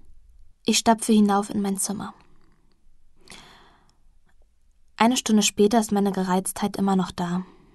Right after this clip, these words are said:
Ich sitze im Zimmer und werfe finstere Blicke an die Decke. Ich weiß, warum das alles aus mir rausgesprudelt ist.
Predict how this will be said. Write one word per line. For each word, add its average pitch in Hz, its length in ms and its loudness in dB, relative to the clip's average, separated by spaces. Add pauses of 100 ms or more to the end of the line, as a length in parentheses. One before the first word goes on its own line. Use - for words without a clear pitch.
(120)
Ich 190 140 -4
sitze 214 300 0
im 185 180 2
Zimmer 220 540 2
und 190 120 -2
werfe 196 240 -2
finstere 190 460 -4
Blicke 180 300 -4
an 165 120 -2
die 170 140 -4
Decke. 170 340 -8 (2250)
Ich 196 260 -6
weiß, 202 280 2
warum 170 200 -4
das 170 140 -6
alles - 240 -8
aus - 140 -10
mir 175 100 -6
rausgesprudelt - 680 -8
ist. - 280 -12